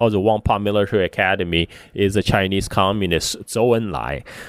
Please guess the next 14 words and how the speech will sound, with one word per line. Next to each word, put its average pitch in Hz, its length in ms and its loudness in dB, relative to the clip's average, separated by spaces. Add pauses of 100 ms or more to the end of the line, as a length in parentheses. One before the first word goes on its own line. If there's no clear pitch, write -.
And 143 180 2
with 143 200 4
this 156 200 0
joint 165 520 2
C-, 147 260 2 (120)
uh, 107 240 2
C 156 260 -2
P 139 200 -2
C, 123 400 0
uh, 92 160 2
K 120 220 4
M 117 140 0
T 101 220 0
project, 170 760 0